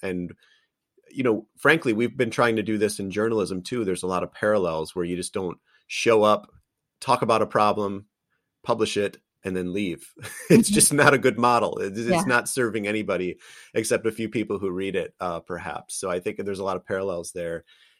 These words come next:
Speaker 1: And I think there's a lot of, uh, promise and opportunity if people do this, this work,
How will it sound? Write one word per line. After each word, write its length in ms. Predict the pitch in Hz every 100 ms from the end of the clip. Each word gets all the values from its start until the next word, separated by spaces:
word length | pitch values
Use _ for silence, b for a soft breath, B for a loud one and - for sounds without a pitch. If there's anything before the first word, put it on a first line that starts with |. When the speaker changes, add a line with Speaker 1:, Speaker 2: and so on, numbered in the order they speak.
| -
Speaker 1:
And 100 | 95
I 80 | 98
think 180 | 127
there's 140 | 175 170
a 60 |
lot 220 | 165 160 160
of, 120 | 160 - -
uh, 100 | - -
promise 420 | - 147 156 -
and 100 | 139
opportunity 800 | 131 135 131 143 151 135 92 92
if 160 | 110 107
people 260 | - 131 110
do 160 | 113
this, 400 | 123 107 - - _ _
this 200 | 113 -
work, 440 | 98 113 123 -